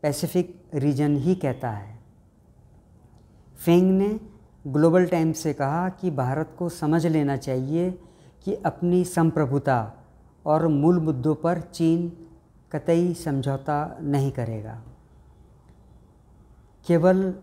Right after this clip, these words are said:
ताकत की भाषा ही समझता है चीन।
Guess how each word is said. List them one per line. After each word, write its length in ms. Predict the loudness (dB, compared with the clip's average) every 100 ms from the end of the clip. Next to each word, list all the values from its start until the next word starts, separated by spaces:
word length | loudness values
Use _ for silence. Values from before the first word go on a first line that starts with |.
| -18 _ -4
ताकत 380 | -4 -2 -6 -8
की 460 | -12 -8 -8 -8 -8
भाषा 360 | -6 -4 -4 -4
ही 180 | -2 -2
समझता 500 | -4 -6 -6 -6 -4
है 160 | -4
चीन। 420 | -6 -10 -10 -12